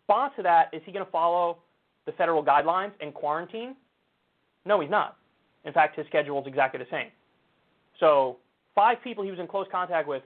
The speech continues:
have covid nineteen. Instead of quarantining, he's gonna continue with his normal schedule. Trump's rallies, which he's been doing around the country, experts are saying, just so you know, these are super spreader events, and wherever he goes, he leaves in his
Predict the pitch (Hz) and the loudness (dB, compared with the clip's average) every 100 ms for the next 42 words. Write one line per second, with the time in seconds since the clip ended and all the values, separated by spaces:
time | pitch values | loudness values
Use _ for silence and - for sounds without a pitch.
0 | _ - 151 185 156 147 139 135 190 139 | _ -4 -2 0 -2 0 -2 -4 -8 -10
1 | 123 _ - 156 214 185 208 208 190 156 | -14 _ -16 -2 -2 0 2 2 0 -8
2 | 135 135 _ _ _ _ _ _ _ _ | -8 -10 _ _ _ _ _ _ _ _
3 | _ _ _ _ - 170 170 170 165 185 | _ _ _ _ -8 -4 -4 -6 -4 -4
4 | 175 156 147 147 143 123 208 160 123 - | -2 -4 -4 -4 -4 -2 -2 -2 -6 -16
5 | _ _ _ _ _ _ _ _ - 240 | _ _ _ _ _ _ _ _ 0 0
6 | - 190 233 220 156 127 143 185 160 185 | 2 2 4 4 0 -10 -14 -12 -8 -6
7 | 202 196 180 185 202 - - _ _ _ | -4 -4 -6 -6 -8 -8 -20 _ _ _
8 | _ _ _ - 160 190 202 202 247 233 | _ _ _ -4 -2 0 -2 -2 0 0
9 | 196 180 165 _ _ _ 151 196 226 208 | 0 -4 -14 _ _ _ -2 0 2 2
10 | 226 214 156 147 _ _ _ 143 147 180 | 4 6 4 2 _ _ _ -14 -8 -6
11 | 160 - 269 190 - 165 143 135 135 127 | -6 -6 -2 -2 4 4 4 2 -2 -2
12 | - - 151 151 180 170 151 214 214 160 | -8 -10 -4 0 0 -2 -2 4 4 2
13 | 139 - _ - 160 175 180 165 - - | -4 -16 _ -10 -6 -4 -4 -6 -14 -8
14 | 175 185 185 | -6 -4 -6